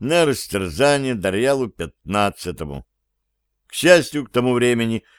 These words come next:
юноша полностью пришёл в норму. Заклятие Муэрта двенадцатилетней давности спало, как только он вмазался в магическое зеркало колдуна, заодно нахватавшись обрывков различных знаний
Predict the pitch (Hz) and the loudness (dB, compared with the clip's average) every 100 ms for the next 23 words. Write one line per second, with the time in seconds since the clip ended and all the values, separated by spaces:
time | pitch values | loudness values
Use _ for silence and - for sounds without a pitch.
0 | - 160 185 123 117 151 160 123 117 82 | -4 0 2 2 2 4 4 0 -8 -8
1 | 90 123 147 110 101 104 98 92 90 - | -6 -2 -2 -2 -2 0 0 -2 -8 -10
2 | _ _ _ _ _ _ - 82 113 120 | _ _ _ _ _ _ -12 -2 0 2
3 | 127 117 117 113 113 127 135 120 - 92 | 2 2 0 -2 2 4 4 2 -2 -6
4 | 85 107 110 - 98 120 117 107 95 120 | -4 -2 -4 -6 -4 -2 -2 -4 2 2
5 | 120 110 - - 92 _ _ - - - | 2 -2 -8 -12 -12 _ _ -20 -10 6
6 | 139 139 123 - _ _ - 117 190 175 | 6 6 2 -2 _ _ -2 2 2 2
7 | 143 151 127 113 107 135 135 127 - 117 | 2 2 2 0 2 2 2 0 -2 -2
8 | 113 113 113 95 98 - 95 85 117 160 | 0 0 -2 -4 -6 -4 -6 -4 2 4
9 | 147 - 143 143 135 110 113 107 107 95 | 2 -4 -2 -2 0 0 0 -2 -6 -6
10 | 80 69 _ _ _ _ - 107 120 104 | -6 -10 _ _ _ _ -2 4 4 4
11 | 117 113 110 107 107 101 131 135 - 110 | 0 0 -2 -2 -2 2 4 4 0 -8
12 | - 107 104 143 135 117 101 - _ _ | -2 -2 0 -2 -2 -2 -4 -6 _ _
13 | _ 90 110 85 120 - 110 113 - 104 | _ -2 -2 -2 -6 -6 -4 -4 -4 -8
14 | 92 110 131 123 107 82 69 | -6 -2 2 4 2 -2 -8